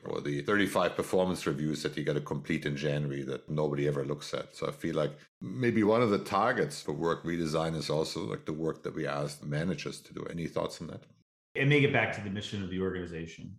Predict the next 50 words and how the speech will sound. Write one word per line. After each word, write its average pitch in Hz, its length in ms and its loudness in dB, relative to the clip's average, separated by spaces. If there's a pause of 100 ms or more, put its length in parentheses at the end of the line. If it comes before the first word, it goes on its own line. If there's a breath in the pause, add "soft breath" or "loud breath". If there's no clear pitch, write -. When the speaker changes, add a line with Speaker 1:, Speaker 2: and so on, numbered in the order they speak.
Speaker 2:
I 107 120 0
always 104 200 2
say 101 240 0
I 98 60 0
was 92 160 -2
blessed 110 500 0
and 98 160 -4
very 110 220 2
fortunate 104 580 -2
in 95 80 -2
my 98 140 -2
career 92 720 -2
to 95 80 -8
work 107 300 -2
in 101 120 -2
an 92 180 -2
industry 95 680 -6 (540)
where 104 140 0
I 123 140 4
can 113 120 0
say 107 300 2
over 98 200 0
the, 92 200 -2
again, 98 280 -2
the 90 60 -10
forty 98 240 -2
years 98 260 -4
I 90 60 -4
worked 95 300 -4
in 90 100 -4
it, 85 200 -12 (400)
the 117 60 0
mission 143 400 6
of 107 140 0
what 104 160 -2
I 104 80 0
was 95 160 -4
doing 101 340 -2
day 95 160 0
to 90 140 -4
day 92 480 -4
and 90 80 -12
the 92 40 -10
companies 98 440 -6
I 90 80 -4
worked 92 340 -4
for 87 80 -6
really 95 640 -2 (180)
didn't 104 240 -6
change. - 520 -16